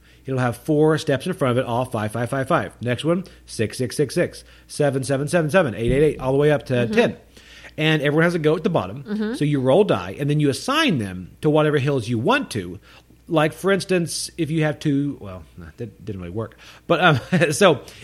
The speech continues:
Speaker 1: if you have a six and a five or whatever, you will assign those to different things, and you move your goat forward.
Speaker 2: Yeah.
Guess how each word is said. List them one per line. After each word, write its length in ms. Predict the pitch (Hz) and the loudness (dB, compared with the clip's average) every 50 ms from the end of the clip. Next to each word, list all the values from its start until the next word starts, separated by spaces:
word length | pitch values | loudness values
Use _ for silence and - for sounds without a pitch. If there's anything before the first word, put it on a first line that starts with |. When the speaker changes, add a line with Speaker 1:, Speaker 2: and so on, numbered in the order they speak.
| - - | -6 -2
Speaker 1:
if 140 | 175 170 | 0 2
you 60 | 180 185 | 4 4
have 100 | 175 165 | 2 2
a 40 | |
six 260 | - - 180 165 - 151 | 2 0 -2 -2 -2 -2
and 80 | 135 | -4
a 40 | 120 | -4
five 640 | - - 208 190 175 165 156 151 151 156 151 143 143 | 0 2 4 4 4 4 4 2 2 2 0 -2 -4
or 140 | - 143 131 | -6 -2 0
whatever, 400 | 143 147 143 139 127 131 123 - - - - | 2 2 2 2 0 -2 -4 -6 -10 -20 -10
you 160 | - 151 170 | -4 0 2
will 160 | 175 170 160 156 | 4 4 4 2
assign 400 | 131 - - 156 143 143 147 143 | 0 0 -2 -2 0 0 0 2
those 260 | 139 135 131 127 131 | 2 2 2 2 0
to 60 | 135 | 0
different 300 | 131 123 123 139 139 113 | -2 -2 -2 -2 -4 -4
things, 180 | 127 117 113 113 | -2 -4 -2 -2
and 80 | 139 151 | -2 0
you 60 | 151 | 0
move 220 | 139 123 117 107 | 0 0 -2 -2
your 120 | 110 143 131 | -2 -4 -4
goat 400 | 113 113 98 98 107 - - - | -2 -4 -4 -4 -6 -8 -12 -16
forward. 520 | - - 208 220 190 135 107 90 - - | -6 2 2 4 4 2 0 -6 -12 -8
Speaker 2:
Yeah. 300 | - 202 202 202 170 143 | -6 -2 0 0 0 -2